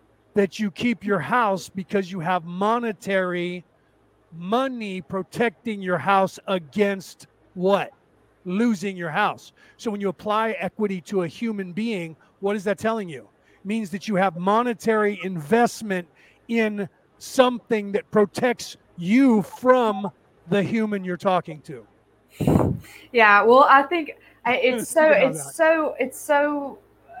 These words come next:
Speaker 2: I, I can't even, un-, I can't even really accept it in some ways because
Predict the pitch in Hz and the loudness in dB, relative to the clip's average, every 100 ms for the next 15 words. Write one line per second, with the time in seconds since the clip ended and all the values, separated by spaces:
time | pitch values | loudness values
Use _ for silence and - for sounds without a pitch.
0 | - - 175 240 247 254 311 320 294 262 | -16 0 4 6 6 4 -2 -2 -2 -4
1 | 233 - _ _ _ _ _ 240 262 254 | -8 -12 _ _ _ _ _ 0 0 -2
2 | - - 240 294 302 - 269 247 247 233 | -8 -4 -4 -4 -6 -4 -6 -4 -4 -6
3 | 185 214 226 214 214 214 202 - _ _ | -6 -2 0 -2 -2 -4 -8 -12 _ _
4 | _ _ _ 214 208 - - 220 220 220 | _ _ _ -4 -4 -8 4 4 4 0
5 | 202 - 196 190 208 202 190 190 190 214 | 0 0 -2 -2 -4 0 0 -2 -6 -6
6 | 226 208 196 | -2 -2 -6